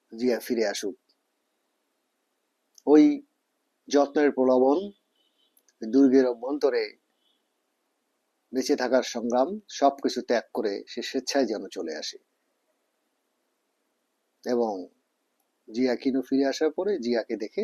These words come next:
সকলেই তাদের তাদের মতো করে উচ্ছলতা প্রকাশ করতে থাকে। কিনুর বাবা বলে, "জিয়া, আমি তোমার বাবা।" মা বলে, "আমি তোমার মা।" সেতসু বলে,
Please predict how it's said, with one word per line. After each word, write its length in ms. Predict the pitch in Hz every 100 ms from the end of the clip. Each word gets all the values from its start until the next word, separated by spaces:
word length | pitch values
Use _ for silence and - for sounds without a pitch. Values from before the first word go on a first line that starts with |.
| 226
সকলেই 500 | - 120 - 101 95 - _ _ _ _ _ _ _ _ _ _ _ _ _ _ _ -
তাদের 260 | 135 131 127
তাদের 300 | 123 110 110
মতো 200 | 107 110
করে 240 | 107 101 92 _ _ _ _ _ _ _ _ _ -
উচ্ছলতা 440 | - 156 117 107
প্রকাশ 260 | 104 98 98
করতে 240 | - 107 120
থাকে। 260 | 120 123 175 - _ _ _ _ _ _ _ _ _ _ _ _ _ _ _ _ _ _ _ _
কিনুর 240 | 160 160 151
বাবা 240 | 147 143
বলে, 260 | 135 135 131 123 123
"জিয়া, 260 | 117 131 120 117
আমি 160 | 117 117
তোমার 220 | 110 104
বাবা।" 280 | 95 98 98 95 110
মা 120 | 110 101
বলে, 220 | 104 104
"আমি 160 | 98 117
তোমার 240 | 113 95 92
মা।" 200 | 87 85 _ _ _ _ _ _ _ _ _
সেতসু 340 | - 127 - 131
বলে, 260 | 113 98